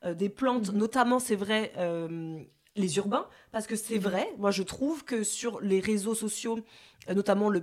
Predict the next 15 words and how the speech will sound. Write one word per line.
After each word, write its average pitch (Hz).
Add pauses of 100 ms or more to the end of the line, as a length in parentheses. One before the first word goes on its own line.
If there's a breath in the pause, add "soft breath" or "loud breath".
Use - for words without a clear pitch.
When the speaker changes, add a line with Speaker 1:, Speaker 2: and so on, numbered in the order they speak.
Speaker 1:
la 175
plante 208
Instagram, 202
là, 208
ou 190
plante 196
Instagram, 170
je -
sais -
pas 180
comment 170
vous 165
Speaker 2:
Mhm. 165
Speaker 1:
l'appelez, - (460 loud breath)
euh, 202